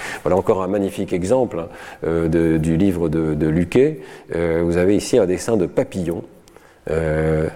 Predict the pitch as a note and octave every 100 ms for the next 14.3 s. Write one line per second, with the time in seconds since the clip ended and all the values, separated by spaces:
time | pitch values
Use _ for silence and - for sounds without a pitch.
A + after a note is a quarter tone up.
0 | F2+ F2+ F#2+ G2+ A2 B2 - F#2 - -
1 | G2 G#2 G2 F#2+ A#2 - - F#2 F2+ F#2
2 | A#2+ C3+ G2 E2 D#2+ E2 D#2+ D#2 D#2+ F2
3 | - - - - C2 D#2 D#2 D2+ E2 D#2
4 | E2 G2+ E2+ D2+ G2 - D#2+ D#2+ F#2 B2
5 | D3+ - - - F2+ F#2 G2+ C3 A#2 F#2+
6 | F2+ F2 - G#2+ B2+ G2 F2+ G2+ G2+ -
7 | - - - G2+ F2+ F2 E2 - G2 A#2
8 | E2 C#2 E2+ E2 G#2 G#2+ E2+ - G2+ -
9 | F2 D#2+ D#2 D#2 D#2 D2+ D2+ - G#2+ F#2+
10 | G2 G#2+ G#2+ - - - - - E2+ E2+
11 | F#2+ F#2+ G2 - F#2+ F2 F2 G2 F#2+ G2
12 | G2 F2+ E2 F2+ F2+ F2+ F2+ F#2 E2+ E2+
13 | E2+ B2+ A#2 - G#2+ A#2 - - F#2 E2+
14 | F2 F#2+ F2